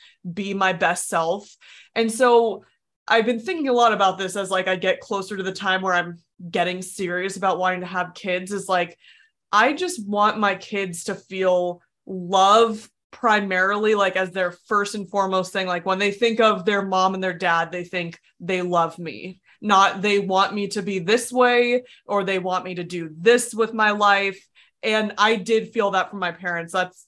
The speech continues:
I absolutely did. And I think that's why, like, I have such a positive outlook of, about the prospect of having kids. Um, and I think I'm really blessed because of that. But rather than being like, you know, I want my kid to do this or be this, like,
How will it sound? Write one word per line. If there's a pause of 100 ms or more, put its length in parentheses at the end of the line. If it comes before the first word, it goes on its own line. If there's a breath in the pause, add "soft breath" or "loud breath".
I
absolutely
did.
And
I
think
that's
why,
like, (1080 soft breath)
I
have
such
a
positive
outlook
of,
about
the
prospect
of
having
kids. (320 loud breath)
Um,
and
I
think
I'm
really
blessed
because
of
that. (380 loud breath)
But (420)
rather
than
being
like,
you
know,
I
want
my
kid
to
do
this
or
be
this,
like,